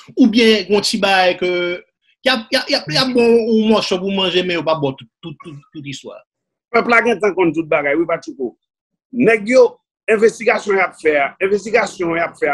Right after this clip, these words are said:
Speaker 2: se pou yo ka vini ou avèk on, on, on, on, on, yon, de donè pou twouble, pwobableman, eh, sa pèp la konnen deja. Men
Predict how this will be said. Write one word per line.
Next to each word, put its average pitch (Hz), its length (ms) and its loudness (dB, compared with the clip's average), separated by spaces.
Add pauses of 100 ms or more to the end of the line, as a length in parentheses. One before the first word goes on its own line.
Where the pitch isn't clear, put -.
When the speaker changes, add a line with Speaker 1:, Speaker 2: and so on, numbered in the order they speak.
(100)
Speaker 2:
se - 280 0
pou 196 160 0
yo 202 120 4
ka 175 200 -2
vini 165 400 -4 (480)
ou 170 240 4 (160)
avèk 170 240 -2
on, 165 140 0 (340)
on, 170 160 -4
on, 165 280 -6 (100)
on, 156 240 -2
on, 156 240 0 (420)
yon, 160 400 4
de 170 160 4
donè 160 320 6
pou 156 160 -8
twouble, 165 540 2 (100)
pwobableman, 156 680 -2 (180)
eh, 156 300 -4 (100)
sa - 300 -6
pèp 151 180 -4
la 147 160 -2
konnen 156 240 0
deja. 165 300 2 (540)
Men 170 200 2